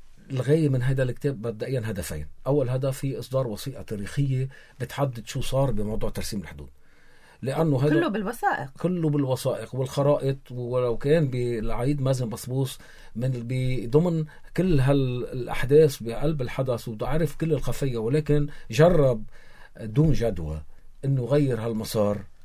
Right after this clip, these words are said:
Speaker 1: وصولا لجنة المفاوضات ما قدر. يعني أنا العيد ب-، مازن بصبوص بتعرفي يمكن أشهر من إنه يعرب، بس العيد مازن بصبوص هو أكتر واحد خبير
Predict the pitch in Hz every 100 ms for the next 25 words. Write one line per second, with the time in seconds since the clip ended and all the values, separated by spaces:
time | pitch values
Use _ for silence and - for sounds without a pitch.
0 | - 117 160 151 131 123 117 113 104 110
1 | 110 117 117 123 127 87 78 - - 95
2 | 110 113 123 113 113 110 117 110 120 117
3 | 107 104 117 - 120 117 - 120 120 110
4 | 107 117 117 104 110 107 104 117 135 120
5 | 131 120 120 123 110 110 - 120 127 117
6 | 131 117 117 101 - 107 113 113